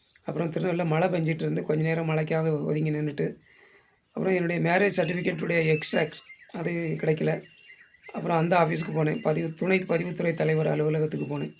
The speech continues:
அது வந்து பாலை ஜான்ஸ் காலேஜ், அந்த காலேஜ், அந்த ஸ்கூல் அதுக்கெல்லாம் பின்னாடி இருக்கு.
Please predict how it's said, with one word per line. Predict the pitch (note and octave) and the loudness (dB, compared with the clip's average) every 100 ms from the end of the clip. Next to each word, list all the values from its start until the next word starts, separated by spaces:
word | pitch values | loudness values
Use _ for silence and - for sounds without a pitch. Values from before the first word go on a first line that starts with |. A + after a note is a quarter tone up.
| - - - - _ - - | -20 -20 -20 -20 _ -20 -4
அது | D3 | 0
வந்து | D#3 D#3+ | 2 0
பாலை | D#3 D#3+ E3+ | 0 0 0
ஜான்ஸ் | D3 D#3 F3+ F#3 - | 0 2 2 2 2
காலேஜ், | E3 D#3+ - - _ - - - - _ - | 2 2 0 -2 _ -20 -20 -20 -20 _ -12
அந்த | - D#3 | -4 -2
காலேஜ், | E3 E3+ F3 D3 E3 - - _ | 2 2 2 -2 -4 -8 -16 _
அந்த | - D#3 | -2 2
ஸ்கூல் | C#3+ A3 G#3 | 4 4 4
அதுக்கெல்லாம் | F#3+ F3+ F3+ F#3 | 4 2 -2 -4
பின்னாடி | E3+ E3 E3+ | -2 0 0
இருக்கு. | D#3+ C#3+ D3+ | 0 -2 -8